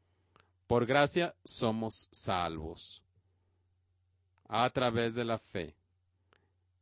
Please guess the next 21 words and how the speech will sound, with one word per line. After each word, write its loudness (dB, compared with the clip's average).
Y -4
no 0
por, 2
eh, 0
no 2
es -2
de 2
ustedes, -2
es -2
un -4
regalo 0
de -4
Dios, -8
no -6
por -4
obras -2
para -8
que -12
nadie -6
se -8
gloríe". -12